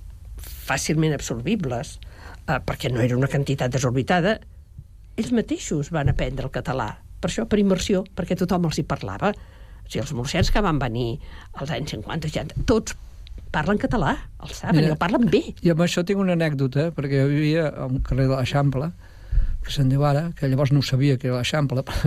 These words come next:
Speaker 2: <laughs> però en aquell carrer, eh, la meitat, aquella cantonada, diguem,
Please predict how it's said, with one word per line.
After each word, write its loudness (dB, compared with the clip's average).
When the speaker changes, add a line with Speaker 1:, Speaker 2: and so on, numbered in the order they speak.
Speaker 2:
<laughs> -8
però 2
en 2
aquell 2
carrer, 2
eh, 2
la 4
meitat, 2
aquella 0
cantonada, 2
diguem, 2